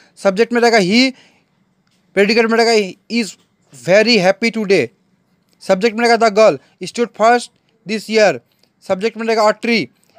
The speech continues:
is our best friend, फिर सब्जेक्ट में रहेगा the moon revolves around the earth।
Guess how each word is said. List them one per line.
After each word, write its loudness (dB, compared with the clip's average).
is -8
our 4
best 0
friend, 0
फिर -4
सब्जेक्ट -4
में -2
रहेगा 4
the 2
moon 0
revolves 0
around 2
the 4
earth। 2